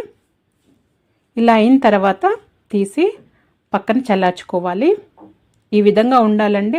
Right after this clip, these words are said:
ఒక రెండు నిమిషాలు ఉడికించుకుంటే సరిపోతుంది, ఎక్కువ కూడా టైమ్ పట్టదు. అదే నీళ్లు వేయకూడదండి. నీళ్లు వేయకుండా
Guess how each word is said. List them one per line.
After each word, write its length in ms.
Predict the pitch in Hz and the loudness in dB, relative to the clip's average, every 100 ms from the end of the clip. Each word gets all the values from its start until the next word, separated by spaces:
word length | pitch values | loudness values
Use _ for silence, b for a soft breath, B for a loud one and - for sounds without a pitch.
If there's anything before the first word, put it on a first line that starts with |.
| 294 | -2
ఒక 100 | 202 190 | 0 0
రెండు 160 | 185 185 | 0 -4
నిమిషాలు 300 | 190 269 269 | -2 0 0
ఉడికించుకుంటే 580 | 214 214 202 - 196 262 254 | -2 -4 -6 -8 -8 -6 -6
సరిపోతుంది, 520 | 190 - 180 190 247 226 | -8 -8 -8 -6 -4 -4
ఎక్కువ 180 | - 202 | -6 -4
కూడా 120 | 214 - | -4 -2
టైమ్ 180 | 185 175 190 | -4 -4 -10
పట్టదు. 340 | 175 175 277 466 - _ b b b b 208 | -10 -4 -2 -2 -4 _ b b b b 0
అదే 160 | 226 254 | 2 4
నీళ్లు 240 | 233 247 226 | 2 0 2
వేయకూడదండి. 640 | 202 202 208 190 185 196 311 277 | 2 2 0 -2 -2 0 4 4
నీళ్లు 200 | 233 208 | 4 0
వేయకుండా 340 | 202 202 202 | 0 -2 -2